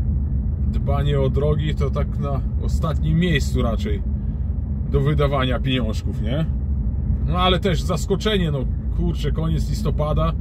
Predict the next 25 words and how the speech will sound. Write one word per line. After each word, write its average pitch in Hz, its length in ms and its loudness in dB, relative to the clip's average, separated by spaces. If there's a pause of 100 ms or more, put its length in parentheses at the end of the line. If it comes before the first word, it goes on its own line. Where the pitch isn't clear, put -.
(360)
zaraz 151 360 2
początek 156 480 2
grudnia, 156 420 2
no 160 120 2
skąd 190 540 2
na 196 120 2
Podlasiu 208 380 2
zima 233 340 2
miałaby 110 360 2
się 104 140 0
wziąć? 104 340 2 (460)
Też 196 200 4
bym 190 180 2
się 202 120 2
nie 185 120 2
spodziewał. 143 460 2 (960)
Oj, 165 460 2 (140)
kurde. 120 320 -2 (340)
Dobra, 160 300 0 (520)
nie 185 180 2
ma 175 120 2
co - 100 -2
sobie 151 300 2 (920)
humoru 170 340 2
psuć, - 360 0